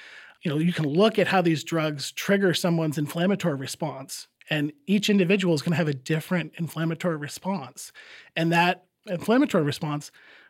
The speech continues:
might be really severe in some individuals, and in other individuals, it's not gonna be as bad. So there's gonna be recovery from that.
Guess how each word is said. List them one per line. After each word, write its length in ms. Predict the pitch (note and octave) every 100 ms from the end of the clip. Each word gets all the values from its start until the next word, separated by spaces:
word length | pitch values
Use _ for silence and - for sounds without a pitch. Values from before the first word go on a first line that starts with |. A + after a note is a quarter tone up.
| -
might 160 | F3+ D#3+
be 80 |
really 240 | D#3+ F3 F#3+
severe 400 | - D#3 D#3+ F3+
in 100 | D#3+
some 220 | C3+ E3+
individuals, 680 | G#3 G#3 A#3 A3+ B3+ C4 -
and 120 | E3+ D3+
in 100 | D3
other 180 | F#3
individuals, 640 | G#3+ G3 F#3 F3+ F#3 F3+ F3
it's 160 | -
not 160 | F#3 F3
gonna 140 | F#3+
be 120 | F3+
as 120 | G3 -
bad. 340 | F#3 F3 C3
So 140 | -
there's 160 | D3+ D3
gonna 160 | D#3+ D#3
be 120 | D#3
recovery 480 | D3 - F3+ E3+ D#3+
from 220 | - C3+
that. 380 | C3+ C#3 -